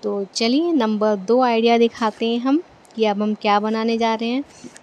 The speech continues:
तो हमने इस तरह का ना एक और दुपट्टा ले लिया है, तो इसको हम हाफ फोल्ड करेंगे, पूरा हमने इसको फोल्ड कर देना है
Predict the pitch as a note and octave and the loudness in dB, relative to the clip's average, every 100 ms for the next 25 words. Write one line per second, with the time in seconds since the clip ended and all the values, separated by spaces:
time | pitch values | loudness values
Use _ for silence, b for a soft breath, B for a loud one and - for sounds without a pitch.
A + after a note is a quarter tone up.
0 | - - G#3+ A3 A3+ A3+ B3 B3 B3 A#3+ | -20 0 4 4 2 0 0 0 0 -2
1 | A3+ A#3+ B3 A#3 A3 G3 G#3+ A3+ A#3 A#3+ | -2 -2 -2 -2 -2 -2 -2 -2 -4 -6
2 | - B3 B3 A#3+ B3 B3 A#3+ D#4 - - | -2 0 2 0 2 0 0 -2 -4 -16
3 | - - - - - - - - - - | -20 -20 -20 -20 -20 -20 -20 -20 -20 -20
4 | - _ _ _ - B B - - - | -20 _ _ _ -20 B B -12 -8 -2
5 | A#3 - C#4+ C#4+ C4+ G#3+ A3 A3 - B3+ | -4 2 4 4 4 2 2 2 2 6
6 | A#3 A#3+ A#3+ A#3 A3+ A#3 D4 - - - | 6 6 2 2 2 2 0 -2 -12 -20
7 | - - - - - - - _ - _ | -20 -8 -6 -6 -10 -18 -20 _ -20 _
8 | - - A3+ A#3 B3+ C4+ B3 A#3 A#3+ - | -20 -8 0 4 6 6 4 2 0 0
9 | C#4+ D#4 - A3 G#3 G3+ G3+ F#3+ F#3+ F#3 | -2 -2 2 4 4 2 0 2 0 -2
10 | F#3+ G#3 | -2 -4